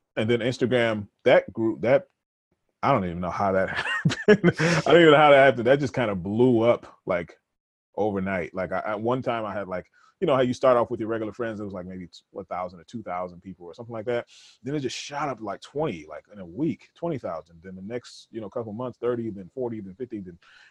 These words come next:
and now it's, like, I think close to seventy something, um, seventy something thousand people. But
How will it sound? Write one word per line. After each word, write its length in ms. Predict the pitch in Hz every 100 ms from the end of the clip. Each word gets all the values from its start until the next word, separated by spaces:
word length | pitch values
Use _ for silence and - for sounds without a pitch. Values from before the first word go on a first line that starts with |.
| -
and 80 | 110
now 140 | 117
it's, 100 | 101
like, 140 | 101
I 40 | 98
think 200 | 110 98 _
close 240 | - 123 113
to 80 |
seventy 440 | 101 123 110 104 98
something, 320 | - 95 82 85 _ _ _
um, 360 | 113 107 98 92 _ _ _ _ _ _ _ -
seventy 260 | - 160 139
something 280 | 135 117 101
thousand 360 | 101 104 92
people. 280 | 131 151 101
But 220 | 87 82